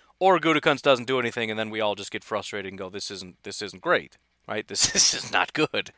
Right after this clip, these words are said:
But let's, let's just wait. 'Cause obviously I, I agree I'm not happy with the production. I just don't necessarily have enough information. I, I think the, the simple answer is Rodgers isn't accurate right now,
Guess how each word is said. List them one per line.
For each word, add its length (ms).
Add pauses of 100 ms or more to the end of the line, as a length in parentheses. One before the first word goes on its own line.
(140)
But 200
let's, 300
let's 180
just 200
wait. 340 (440)
'Cause 120
obviously 380
I, 160
I 120
agree 300
I'm 100
not 200
happy 340
with 140
the 80
production. 540 (220)
I 140
just 220
don't 240
necessarily 560
have 160
enough 220
information. 540
I, 220
I 40
think 340
the, 280 (140)
the 120
simple 380
answer 300
is 140
Rodgers 380
isn't 280 (140)
accurate 480
right 200
now, 280